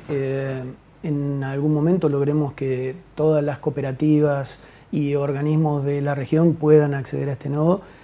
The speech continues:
Nos pareció muy buena la propuesta originalmente, aunque no somos de la especialidad, nos pareció excelente el concepto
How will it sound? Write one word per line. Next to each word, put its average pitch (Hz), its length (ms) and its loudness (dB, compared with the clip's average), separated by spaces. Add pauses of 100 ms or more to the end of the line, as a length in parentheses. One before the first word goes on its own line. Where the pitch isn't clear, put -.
(280)
Nos 156 180 4
pareció 156 400 6
muy 180 200 10
buena 175 160 8
la 156 100 6
propuesta 151 1300 2 (140)
originalmente, 160 960 6
aunque 143 280 0
no 156 140 4
somos 165 340 4
de 143 80 0
la 143 80 0
especialidad, 139 400 -2
nos 151 120 0
pareció 143 360 -2
excelente 160 440 2
el 151 60 2
concepto 156 500 0